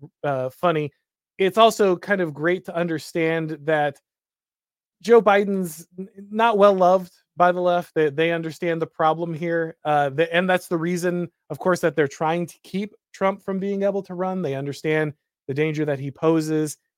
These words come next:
and that he's not gonna have, uh, that, that, that if Trump is allowed to won-, to run, it looks like he's gonna win. I mean,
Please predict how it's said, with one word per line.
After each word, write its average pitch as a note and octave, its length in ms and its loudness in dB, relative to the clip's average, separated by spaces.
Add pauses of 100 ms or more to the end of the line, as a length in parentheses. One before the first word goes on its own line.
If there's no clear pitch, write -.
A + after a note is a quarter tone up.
(100)
and C#3+ 240 -2
that C#3+ 200 0
he's C#3+ 520 -8
not C#3+ 300 -8
gonna C#3 180 -2
have, C3+ 500 0
uh, C3+ 300 -2 (120)
that, D3+ 200 -6
that, D3+ 240 -2
that D#3+ 240 2 (300)
if G#3 160 6
Trump C4 200 0
is F#3+ 100 0
allowed F3 280 4
to E3 80 -4
won-, D#3+ 240 0 (320)
to F3 800 -12
run, E3+ 280 4
it E3+ 100 -2
looks A#3+ 220 -4
like C#4 100 -6
he's A3 140 -4
gonna F#3 200 -2
win. G#3+ 360 -6 (100)
I D3+ 60 2
mean, F3 240 0